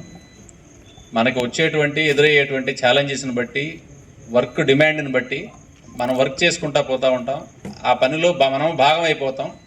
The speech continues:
ట్రైనీస్ కూడా అలానే దానిలో part and parcel అయిపోతారు. పని చేయటం ద్వారా, మన పక్కన ఉండేటువంటి అధికారులు పని చేసేదాన్ని గమనించడం ద్వారా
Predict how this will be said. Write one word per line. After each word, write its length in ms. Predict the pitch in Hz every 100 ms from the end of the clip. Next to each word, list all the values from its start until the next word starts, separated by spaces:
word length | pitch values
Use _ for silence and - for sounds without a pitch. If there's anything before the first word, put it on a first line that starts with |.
| -
ట్రైనీస్ 440 | - 120 139 151
కూడా 160 | 139 143
అలానే 260 | 127 127 131
దానిలో 280 | 123 127
part 300 | 131 123 127
and 100 | 135
parcel 260 | 123 117 123
అయిపోతారు. 460 | 117 113 110 113 87 - - - - - - -
పని 160 | 123 170
చేయటం 360 | 160 165 170
ద్వారా, 340 | 160 151 160 185
మన 120 | 143
పక్కన 280 | 131 131 156
ఉండేటువంటి 440 | 151 151 143 143 131
అధికారులు 540 | 131 143 143 135 110 - - -
పని 140 | 127 139
చేసేదాన్ని 560 | 147 143 143 135 139
గమనించడం 580 | 123 123 151 160 - 135
ద్వారా 400 | 127 120 131 101